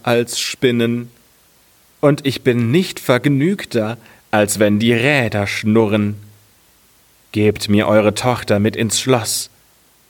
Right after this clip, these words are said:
denn ich habe Flachs genug, da soll sie spinnen, so viel sie Lust hat.“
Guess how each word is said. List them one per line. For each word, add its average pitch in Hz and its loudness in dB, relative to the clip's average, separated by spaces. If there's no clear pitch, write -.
denn 131 2
ich 175 -2
habe 170 2
Flachs 202 -2
genug, 185 0
da 110 -2
soll 120 2
sie 101 -2
spinnen, 160 0
so 139 2
viel 156 0
sie 131 0
Lust 98 0
hat.“ - -12